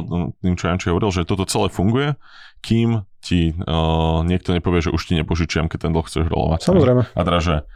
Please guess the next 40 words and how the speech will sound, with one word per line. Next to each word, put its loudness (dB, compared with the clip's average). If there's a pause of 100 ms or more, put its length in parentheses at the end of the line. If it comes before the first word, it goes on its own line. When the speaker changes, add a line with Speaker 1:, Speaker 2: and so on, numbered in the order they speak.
(680)
Speaker 1:
a 2
to 0
je 4
zároveň 2
odpoveď 2
aj 2
na -
tvoju 2
otázku, -2
Rado, 2
že -2
v, -20 (320)
m, 2
tá 0
austerity 0
príde, 0
ak -2
bude 2
nutná 0
na 0
presvedčenie 0
trhov, 0
že 0
ešte -6
nám -2
požičajte -2
za 0
rozumných 0
podmienok. -4 (480)
Že 0
keď 0 (560)
úrokové 0
sadzby, 0 (160)
ako, -4
vstúpli, -2
proste -4
jasné, -4
s-, -12
stúpa -2 (320)
aj 0